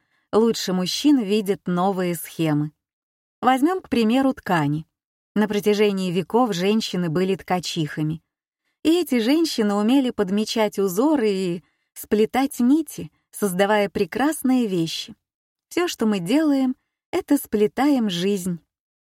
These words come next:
Пытаемся увидеть, куда приведут нас разные нити. Я подумала о Мойрах,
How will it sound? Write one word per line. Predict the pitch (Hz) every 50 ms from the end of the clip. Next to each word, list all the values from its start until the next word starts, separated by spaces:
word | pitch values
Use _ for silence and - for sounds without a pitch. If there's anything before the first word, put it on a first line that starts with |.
| _ _ _ -
Пытаемся | 226 - 208 196 196 185 185 - - 190
увидеть, | 180 180 185 226 269 240 233 226 - -
куда | - - 175 165 175 233 311
приведут | 294 - 226 226 202 202 170 170 196 214 -
нас | - 175 175 175 165 -
разные | 214 180 175 170 170 160 165 165 165 165 165 170
нити. | 165 165 170 170 160 147 - - - - - _ _ _ _ _ _ _ _ _ _ _ _ _ _ _ _ _ _
Я | 196 208 208
подумала | 196 196 196 185 208 233 226 220 214 208 202 190 -
о | - 202 202
Мойрах, | 202 190 185 180 170 170 170 160 180 - - -